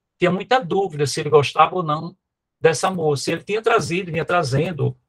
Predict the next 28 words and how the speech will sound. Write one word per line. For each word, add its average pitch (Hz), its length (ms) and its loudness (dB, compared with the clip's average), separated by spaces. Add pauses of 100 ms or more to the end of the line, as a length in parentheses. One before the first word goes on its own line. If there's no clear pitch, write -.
(380)
essas 113 340 0
questões. - 640 -2 (400)
E 165 80 0
na 226 140 4
sessão 226 420 2
que 220 100 0
ele 160 180 2
trouxe, 165 640 -2 (360)
ele 131 180 0
tava 143 300 4
mais, 131 680 0 (640)
é, 127 540 4 (140)
elaborando, 156 760 2
clareando 147 880 -2 (400)
essa 135 260 -2
falta 160 440 2
de 135 120 -8
sentimento 139 800 -6 (240)
para 170 240 2
um 143 80 -10
casamento, 135 640 -4
possível 127 380 -10
casamento, 123 680 -4 (240)
possível 131 360 0
união. 151 420 0 (760)
Aí 147 120 8
eu 165 80 4
disse, 180 540 -2